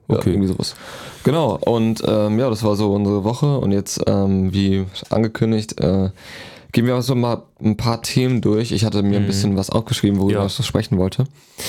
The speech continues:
Speaker 2: Und, ähm, ich weiß nicht, wie voll, wie viel du davon mitbekommen hast, aber, ähm,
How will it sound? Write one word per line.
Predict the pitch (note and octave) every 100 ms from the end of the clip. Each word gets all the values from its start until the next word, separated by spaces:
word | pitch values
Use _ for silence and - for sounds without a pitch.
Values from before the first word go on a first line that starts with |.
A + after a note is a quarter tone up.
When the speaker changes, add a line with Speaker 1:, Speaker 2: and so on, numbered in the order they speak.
| - - - -
Speaker 2:
Und, | - A2 A2 G#2+ G#2+ -
ähm, | G#2+ G2+ G2+ G2+ G2+ G2 -
ich | G#2
weiß | A2+ A2+
nicht, | A2 G2+
wie | G#2+
voll, | - G#2 -
wie | G2+
viel | - G#2
du |
davon | G2+ G2+ G2
mitbekommen | F#2+ F#2+ - G#2+
hast, | A2 -
aber, | G2 F#2 F#2 F2+ -
ähm, | G2 F#2 F2+ F2+